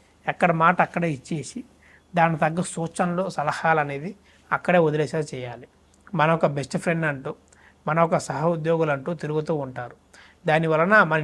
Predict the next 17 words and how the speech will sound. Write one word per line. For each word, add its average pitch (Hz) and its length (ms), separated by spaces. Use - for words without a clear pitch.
ఇంట్లోనే 180 380
చికాకులు, 165 540
ముప్పు 151 260
ఏర్పడే 170 440
అవకాశం 143 560
కూడా 139 160
ఉన్నది. 117 240
భార్యాభర్తలు 175 760
కూడా 170 160
సఖ్యత 165 340
చాలా 156 180
బ్రహ్మాండంగా 156 600
ఈ 165 120
యొక్క 170 220
రాశి 160 300
వారికి 180 220
కనబడుతున్నది. 135 640